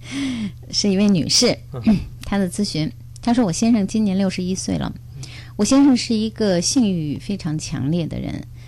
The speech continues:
Speaker 1: 年轻的时候就这样，还在生活作风上犯过错误，到现在依然如此。呃，现在呢，倒是没有其他的人了，那么就在家里边总是对我有强烈的性的欲望和冲动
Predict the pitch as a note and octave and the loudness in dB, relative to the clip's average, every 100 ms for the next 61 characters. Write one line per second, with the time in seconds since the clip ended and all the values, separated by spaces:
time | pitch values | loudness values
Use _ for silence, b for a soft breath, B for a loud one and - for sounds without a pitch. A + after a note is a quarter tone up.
0 | B - D#3 E3 - A#3+ A3+ - D3+ C#3 | B -2 0 0 2 2 2 -2 -4 -6
1 | - C3+ - - - D3+ G3+ G3 B3+ B3+ | -4 -4 -6 -10 -6 -4 -2 2 2 2
2 | D#3 G3 - F#3+ F3+ D3+ G#3+ D#3+ - - | -2 -2 -2 -4 -4 -2 0 0 0 -2
3 | - B3+ C3+ A2+ - B B B B B | 2 4 4 0 -10 B B B B B
4 | C4 C4 D4 B3+ B3 A3 - - A#3+ A#3 | 2 4 6 6 6 2 0 -4 4 6
5 | D3 C#3 B2+ C3 - - - - G#2+ - | 6 4 0 -2 -2 -4 -4 -4 -6 -8
6 | B B B - G3+ F#3 F#3 - C#4+ C4 | B B B -4 0 4 2 6 6 8
7 | C#4+ A#3 G3+ G#3+ G#3 F#3+ F3+ A#3 F3 - | 6 6 4 2 2 2 4 4 2 0
8 | D3 - A3+ A3+ G3+ D3+ C3+ D#3+ D3 B | -2 -2 0 0 2 0 0 0 0 B
9 | B B A3+ A3 F#3+ F3+ E3+ - A3 F3+ | B B 2 4 4 4 2 2 2 2
10 | E3 - A3+ F3 - A3+ G#3+ D3 D3 D#3 | 0 0 2 2 2 2 2 0 0 0
11 | - D#3 C#3+ C3 - B3 G#2+ A#3 E3+ A2 | 2 4 6 4 4 2 2 2 2 0
12 | C#2+ - B B - E3 - D3 D3 G#3 | -4 -4 B B -2 -2 0 0 2 2
13 | G#3 C3 A#2 - G3 D#3+ - G#3 D#3+ D3 | 2 2 -2 -2 -2 -2 0 0 0 -2
14 | D#3 - G3 G3 E3+ | -4 -4 -2 0 -2